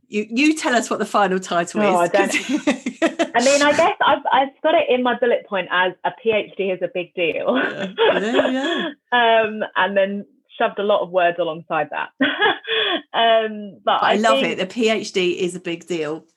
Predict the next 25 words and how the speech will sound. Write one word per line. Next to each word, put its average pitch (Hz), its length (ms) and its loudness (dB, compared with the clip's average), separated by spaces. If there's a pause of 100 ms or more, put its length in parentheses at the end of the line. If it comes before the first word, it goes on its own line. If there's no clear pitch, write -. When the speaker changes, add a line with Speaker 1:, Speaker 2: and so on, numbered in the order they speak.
(140)
Speaker 2:
<laughs> - 140 0 (1080)
Yeah, 202 380 4
I 240 60 2
think, 320 300 -2 (100)
I 269 80 -2
think 349 220 -4
it's - 140 -8
just, 233 140 -6 (1000)
you 220 120 -2
know, 196 320 4 (800)
in, 262 280 0 (160)
insofar 285 760 2
as 220 140 -2
you're, 233 180 2 (200)
you're 220 180 -2 (100)
taking 233 600 -4 (140)
four 214 240 4
years, 190 600 -2 (120)
and 233 120 0
it - 80 -4
is 269 100 -2
a 226 80 -6
privilege 151 340 -4 (120)
to 208 100 -2
do, 208 460 2